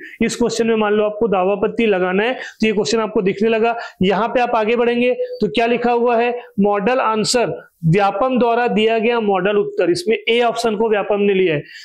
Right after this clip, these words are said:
कौन सा ऑप्शन लिया गया है? A option लिया गया है। उसके बाद हमने ये बोला कि भाई इसका A option सही नहीं होगा, हम इसमें जाते हैं, इसका कौन सा option अपने को लग रहा है सही,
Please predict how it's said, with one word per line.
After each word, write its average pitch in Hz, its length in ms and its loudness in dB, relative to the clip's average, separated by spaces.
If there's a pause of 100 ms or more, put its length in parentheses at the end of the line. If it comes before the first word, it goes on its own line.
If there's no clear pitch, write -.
(380)
कौन 208 180 0
सा 220 120 0
ऑप्शन 220 240 0
लिया 226 240 2
गया 240 160 0
है? 262 180 -2
A 247 180 2
option 233 280 0
लिया 208 300 2
गया 170 220 0
है। 147 120 -2 (1700)
उसके 277 340 0
बाद 247 300 2 (720)
हमने 220 300 0
ये 254 180 2
बोला 262 260 0
कि 262 140 -2
भाई 233 160 0
इसका 240 200 0 (120)
A 233 140 2
option 240 360 0
सही 226 280 0
नहीं 233 160 0
होगा, 208 600 0
हम 233 160 2
इसमें 240 280 0
जाते 208 340 0
हैं, 220 260 0 (220)
इसका 214 240 0
कौन 208 240 -2
सा 247 140 0
option 233 260 -2
अपने 233 220 0
को 226 360 0
लग 226 160 2
रहा 240 120 2
है 240 100 0
सही, 240 280 0